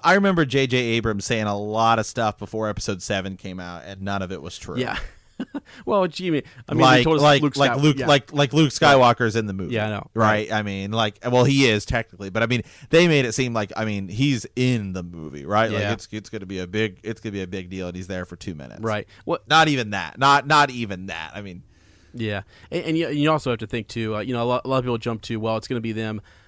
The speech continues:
Speaker 2: you know, decades after, or when they're older or whatever," and it,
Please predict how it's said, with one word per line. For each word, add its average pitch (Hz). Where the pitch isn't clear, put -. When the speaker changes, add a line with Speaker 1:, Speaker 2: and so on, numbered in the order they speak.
Speaker 2:
you 110
know, 101
decades 120
after, 107
or 104
when 113
they're 110
older 113
or 107
whatever," 107
and 113
it, 120